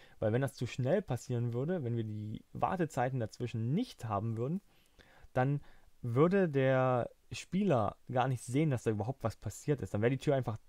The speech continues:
plopp offen. Also ihr müsst da immer Wartezeiten reinfügen, beziehungsweise ihr müsst das nicht machen, das ist natürlich schon vorgegeben. So, Durchgang eins, äh, also Durchgang ein bedeutet im Grunde, dass hier einfach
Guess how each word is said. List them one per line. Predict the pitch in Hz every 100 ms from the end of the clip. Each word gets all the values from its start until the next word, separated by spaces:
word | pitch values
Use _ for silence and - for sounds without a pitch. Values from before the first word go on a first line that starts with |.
| -
plopp | - 165 - -
offen. | 127 117 95 85 - - -
Also | - 120
ihr |
müsst | 156 -
da |
immer | - 156 156 113
Wartezeiten | 98 104 - - 90 95
reinfügen, | 90 87 87 - 95 87 87
beziehungsweise | - 127 117 113
ihr | 135
müsst | 123 -
das | 95
nicht | 139 151
machen, | 160 151
das | 113
ist |
natürlich | 123 117 120
schon | 113
vorgegeben. | - 117 110 98 87 117 - _ _ - - _ _ _ _ _ - - - - - -
So, | 101 120 233 147
Durchgang | 110 156 233 - 170 151
eins, | - 117 104 87 - - _ - -
äh, | 117
also | 110 110
Durchgang | 147 123 107
ein | 101 107
bedeutet | 98 104 107 175 247 - _ _ _ _ _
im | 120 117
Grunde, | 107 117 156 254 - _ _ _ - - -
dass | 117 104
hier | - 220
einfach | - 156 - 160 -